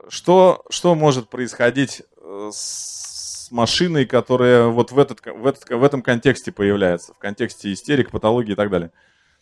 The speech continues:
Ну и вот истерические машины, это какие-то гигантские объекты со светом, с определённой кин-, кинетикой, механикой,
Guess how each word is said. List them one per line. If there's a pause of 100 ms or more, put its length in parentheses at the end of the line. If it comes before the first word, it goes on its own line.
(240)
Ну
и
вот
истерические
машины,
это
какие-то
гигантские
объекты
со
светом,
с
определённой
кин-,
кинетикой,
механикой,